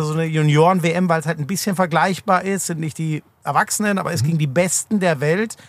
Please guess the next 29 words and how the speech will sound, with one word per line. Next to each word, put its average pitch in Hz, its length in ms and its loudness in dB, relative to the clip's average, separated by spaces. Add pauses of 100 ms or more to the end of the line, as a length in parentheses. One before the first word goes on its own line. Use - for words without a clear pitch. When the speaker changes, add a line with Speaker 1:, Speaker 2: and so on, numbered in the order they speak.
(240)
Speaker 1:
in 156 80 0
eurem 151 340 2
Alter 185 400 0
halt. 185 240 -2
Was, 160 180 -4
was 156 180 -2
hat 180 120 -4
dir 196 140 -4
geholfen, 160 560 -4
so 156 160 -4
abgebrüht 147 580 -8
zum 139 140 -8
Beispiel 143 280 -4
heute 131 220 -6
zu 117 160 -14
spielen? 92 320 -14 (200)
Speaker 2:
Mm, 120 420 -2 (160)
die 151 160 2
Bundesliga. 120 720 -2 (260)
Äh, 110 240 -4
vielleicht 123 300 -2
Speaker 1:
Mhm. 117 80 0
Speaker 2:
noch 127 40 2
mal, 135 160 2
um 135 200 0
Buschis 156 320 0
Thema 160 680 0
aufzugreifen, 156 760 0
das, 131 340 -6